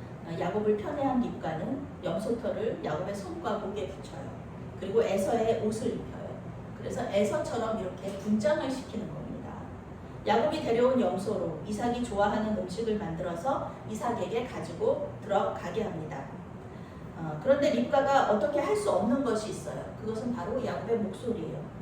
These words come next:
이삭이 늙어서 눈은 잘 안 보일 수 있어요. 그렇지만 청력은,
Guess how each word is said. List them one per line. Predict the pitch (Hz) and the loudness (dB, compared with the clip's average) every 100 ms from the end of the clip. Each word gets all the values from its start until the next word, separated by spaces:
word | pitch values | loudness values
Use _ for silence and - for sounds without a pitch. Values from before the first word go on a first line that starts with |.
| - - - - | -10 -12 -12 -4
이삭이 | 240 330 285 285 | 0 2 2 4
늙어서 | 226 233 277 294 - 208 | 4 4 6 6 4 2
눈은 | 240 330 | 2 0
잘 | 269 269 | -2 0
안 | 233 202 | 2 0
보일 | 277 269 | 0 -2
수 | - 202 | -4 -6
있어요. | - - - - - - - - - | -6 -6 -6 -6 -10 -10 -12 -12 -6
그렇지만 | 247 262 - 269 254 | -2 -2 0 -2 -2
청력은, | 453 466 466 330 254 | -4 -2 -2 -2 -4